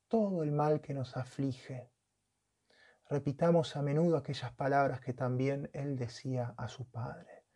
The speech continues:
en lo más agudo de su dolor: "Señor,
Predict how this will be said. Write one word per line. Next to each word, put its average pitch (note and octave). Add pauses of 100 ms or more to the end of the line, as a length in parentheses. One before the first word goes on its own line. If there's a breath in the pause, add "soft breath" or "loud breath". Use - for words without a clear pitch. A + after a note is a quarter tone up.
(360 soft breath)
en C3
lo C3
más D3+
agudo B2+
de A#2
su -
dolor: A#2+ (680 loud breath)
"Señor, C#3